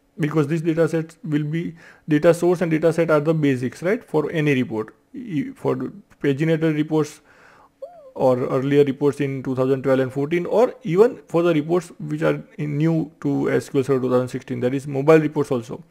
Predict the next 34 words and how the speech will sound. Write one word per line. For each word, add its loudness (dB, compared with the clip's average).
Data 4
source 0
and -4
data 2
set -2
are 4
the 0
basics. -4
Okay, -8
so -8
we 0
have 4
to -4
first -2
of 2
all 4
build 0
our 4
data 0
source -4
and -4
data 0
set, -2
and -2
then 4
we -2
will -4
go 2
ahead 2
and -6
we -6
create 0
our 2
report. -8